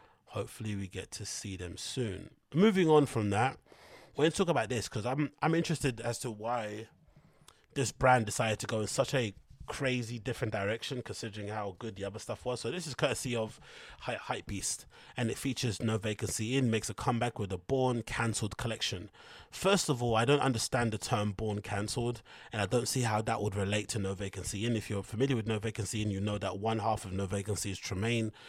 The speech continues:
um, E-, E-, um, Emery, sorry, who's obviously now the creative director of Supreme and has Denim Tears. And for me, from what I understand No Vacancy In to be, it was kind of like a, it was kind of like a, you know,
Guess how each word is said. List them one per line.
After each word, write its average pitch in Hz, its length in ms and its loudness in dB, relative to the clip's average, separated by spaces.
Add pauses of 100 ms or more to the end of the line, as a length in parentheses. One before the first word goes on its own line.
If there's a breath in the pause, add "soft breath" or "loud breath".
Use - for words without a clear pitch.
(240 loud breath)
um, 98 240 -4
E-, - 80 -4 (140)
E-, - 100 -4 (100)
um, 113 220 0
Emery, 120 420 4
sorry, 107 300 0
who's 101 240 -2
obviously 101 260 -2
now 98 140 -2
the 92 100 -4
creative 95 260 -4
director 101 360 -2
of 95 80 -6
Supreme 117 420 -2
and 98 100 -2
has 98 280 -2
Denim 95 300 -4
Tears. 123 440 -2 (400 loud breath)
And 107 300 0
for 135 140 2
me, 147 280 6
from 123 220 4
what 127 140 8
I 143 80 10
understand 117 420 2
No 107 60 2
Vacancy 110 460 -2
In 120 120 2
to 113 100 -4
be, 104 300 -4 (320 loud breath)
it 113 60 -2
was 104 120 -2
kind 135 260 4
of 104 80 2
like 101 220 -2
a, 92 340 0 (360)
it 110 60 -2
was 107 120 -4
kind 135 220 0
of 113 80 -2
like 104 200 -6
a, 95 180 -6 (240)
you 131 80 -10
know, 87 180 -6